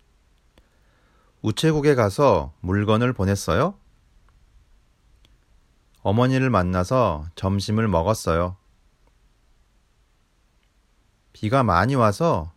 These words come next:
추워요. 술을 마셔서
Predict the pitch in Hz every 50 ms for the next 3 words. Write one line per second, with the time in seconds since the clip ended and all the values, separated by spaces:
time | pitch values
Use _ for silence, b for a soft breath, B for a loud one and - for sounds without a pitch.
0 | _ _ _ _ - - - 202 196 185 127 87 69 65 85 - _ _ _ _
1 | _ _ _ _ _ _ _ _ _ _ _ _ _ _ _ _ _ _ _ _
2 | _ _ _ _ _ _ _ _ _ _ _ b b b b b b b b b
3 | - - - 160 160 175 170 151 135 117 107 110 98 - 104 98 101 113 113 95
4 | 76 76